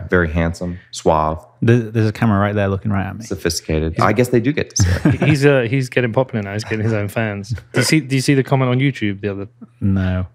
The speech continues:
Speaker 3: He's, yeah, you did.
Speaker 2: I honestly didn't. What did it say?
Speaker 3: It was like, uh, "I love it when Danny speaks."
Speaker 2: Nah, that was my mum.
Speaker 1: It's very, so-, yeah, his voice is good. It's soothing.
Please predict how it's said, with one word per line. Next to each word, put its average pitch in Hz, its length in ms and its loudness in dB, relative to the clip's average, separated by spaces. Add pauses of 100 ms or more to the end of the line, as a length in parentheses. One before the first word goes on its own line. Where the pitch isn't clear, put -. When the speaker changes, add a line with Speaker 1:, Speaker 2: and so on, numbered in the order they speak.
(140)
Speaker 3:
He's, 120 160 0
yeah, 143 140 2
you 110 160 -2
did. 98 160 0
Speaker 2:
I 147 100 6
honestly 151 280 4
didn't. 143 200 4
What 123 100 6
did 123 100 4
it - 20 -4
say? 113 320 2
Speaker 3:
It 127 60 0
was 117 180 0
like, 113 280 0
uh, 104 240 -2
"I 120 80 4
love 110 200 2
it 98 40 -4
when 92 140 -6
Danny 87 260 -6
speaks." - 460 -10 (160)
Speaker 2:
Nah, 80 280 -8 (220)
that 110 100 0
was 95 100 -2
my 101 100 2
mum. 92 380 -2
Speaker 1:
It's 107 160 2
very, 208 200 4
so-, - 200 -2
yeah, 123 160 6
his 107 160 2
voice 104 280 2
is 85 80 -4
good. 82 200 0
It's - 120 -10
soothing. 85 540 -2